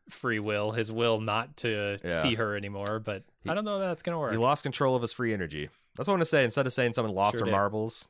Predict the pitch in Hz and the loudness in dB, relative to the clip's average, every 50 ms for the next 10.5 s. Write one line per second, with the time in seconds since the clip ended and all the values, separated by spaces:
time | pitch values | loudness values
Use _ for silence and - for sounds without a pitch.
0 | _ _ 95 95 - - 95 90 - - - _ _ _ _ - 90 92 92 - | _ _ -10 -8 -6 -4 -4 -4 -6 -8 -10 _ _ _ _ -2 -2 -2 -2 -2
1 | - 98 87 87 69 67 85 90 87 90 90 87 76 82 87 - 87 - - 87 | -6 -4 -2 -2 0 0 0 0 0 -2 -2 -2 0 0 -2 -2 -6 -6 -4 -4
2 | 87 85 80 - - 82 87 87 - - 92 90 90 90 87 87 90 85 - - | -4 -4 -6 -8 -6 -4 -4 -4 -4 -4 -4 -4 -4 -2 -4 -4 -6 -6 -6 -4
3 | 87 82 82 78 95 110 - - 117 127 139 143 135 127 151 175 165 151 - - | -4 -4 -6 -6 -8 -10 -12 -10 -12 -14 -14 -14 -10 -4 0 2 2 2 0 -2
4 | - - 190 190 190 165 131 110 - - 120 107 - 98 90 85 - - 95 90 | -8 -10 -8 0 2 4 4 4 2 0 -2 0 0 -2 -2 -4 -4 -4 -4 -4
5 | 90 87 82 76 76 71 69 69 69 65 69 - _ _ _ _ _ _ _ _ | -4 -4 -6 -6 -8 -8 -8 -8 -8 -8 -12 -16 _ _ _ _ _ _ _ _
6 | _ _ _ _ _ _ _ _ - - 101 92 90 - - _ _ _ _ _ | _ _ _ _ _ _ _ _ -12 -10 -10 -10 -10 -14 -20 _ _ _ _ _
7 | _ _ _ _ _ _ _ _ _ _ _ _ _ _ - - - - _ _ | _ _ _ _ _ _ _ _ _ _ _ _ _ _ -20 -20 -20 -20 _ _
8 | _ _ _ - 127 98 90 92 95 98 107 120 120 123 117 117 117 113 107 104 | _ _ _ -14 -14 -12 -12 -12 -10 -8 -8 -4 -2 0 0 2 0 0 -2 -2
9 | 98 92 - - 117 - _ 127 - _ _ - - _ - - - _ _ _ | -6 -8 -6 -6 -8 -6 _ -10 -12 _ _ -16 -16 _ -18 -18 -18 _ _ _
10 | - - - 123 131 139 131 120 107 | -12 -4 0 2 4 4 4 2 0